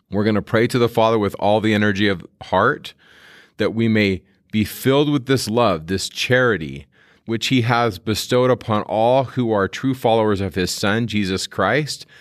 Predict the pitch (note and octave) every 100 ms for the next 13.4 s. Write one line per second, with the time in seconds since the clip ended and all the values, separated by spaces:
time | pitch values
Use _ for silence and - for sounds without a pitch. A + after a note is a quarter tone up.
0 | - - A2 A#2 A2+ A2+ A2 A2 G#2+ G#2
1 | _ _ _ _ _ _ _ _ _ _
2 | _ _ _ _ _ A#2 - - C3+ D#3+
3 | D#3+ C3 - B2+ A#2 G2 E2 F#2 C2 -
4 | - _ _ _ - G2 G2 A#2 G#2+ A2+
5 | - A#2 G2+ F2+ - D3+ B2 E2 F2 F2
6 | - _ _ - A2+ A2 A#2+ G2+ F2 G2+
7 | F#2+ F2 - _ E2 F#2 A2+ B2+ - F2
8 | D2 C#2+ D2+ _ _ _ - G#2 G2+ G2+
9 | - A2 F2+ E2+ - D#3+ F3 F#2+ D#2+ D#2
10 | - F#2 F2+ F#2+ - F2 C#2 A1+ - -
11 | - A#2+ C3 G2+ A2 G#2+ A2+ G#2+ A2+ -
12 | F#2+ F#2 G#2+ G2+ F#2 - G2+ D#2 D2 G#2+
13 | A#2 - A2 A2